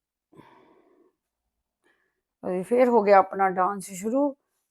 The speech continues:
ਤੇ ਆਪਾਂ ਆਵਾਜ਼ ਨਹੀਂ ਲਾ ਸਕਦੇ, ਆਪਾਂ ਨੂੰ ਸਾਰਿਆਂ ਨੂੰ ਪਤਾ, ਇਸ ਕਰਕੇ ਆਵਾਜ਼ ਆਪਾਂ ਉੱਤੇ ਆਪਣੀ ਭਰ ਰਹੇ ਹਾਂ ਜੀ। ਇਹਨਾਂ ਦੀ ਪਾਰਟੀ ਤੇ ਆਪਾਂ ਸਪੈਸ਼ਲ ਗੈਸਟ ਆ ਇਹਨਾਂ ਦੇ।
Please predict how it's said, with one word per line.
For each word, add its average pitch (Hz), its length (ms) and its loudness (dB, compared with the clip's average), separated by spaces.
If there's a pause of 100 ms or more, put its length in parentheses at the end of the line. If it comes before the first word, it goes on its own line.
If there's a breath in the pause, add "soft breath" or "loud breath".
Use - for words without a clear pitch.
(320)
ਤੇ 202 100 -2
ਆਪਾਂ 185 260 0
ਆਵਾਜ਼ 170 280 2
ਨਹੀਂ 170 220 0
ਲਾ 202 140 0
ਸਕਦੇ, 175 340 -8
ਆਪਾਂ 170 260 -2
ਨੂੰ 175 80 -12
ਸਾਰਿਆਂ 170 240 -2
ਨੂੰ 175 140 -8
ਪਤਾ, 180 200 -4
ਇਸ 185 180 -2
ਕਰਕੇ 196 520 -4
ਆਵਾਜ਼ 180 520 2
ਆਪਾਂ 190 440 -4
ਉੱਤੇ 190 320 -8
ਆਪਣੀ 180 240 -8
ਭਰ 214 200 -2
ਰਹੇ 190 220 -2
ਹਾਂ 190 140 -2
ਜੀ। 202 160 -6
ਇਹਨਾਂ 190 260 -8
ਦੀ 202 80 -4
ਪਾਰਟੀ 180 420 -6
ਤੇ 185 140 -2
ਆਪਾਂ 185 220 -2
ਸਪੈਸ਼ਲ 180 500 -4
ਗੈਸਟ 180 240 -4
ਆ 196 60 2
ਇਹਨਾਂ 208 200 -4
ਦੇ। 285 120 4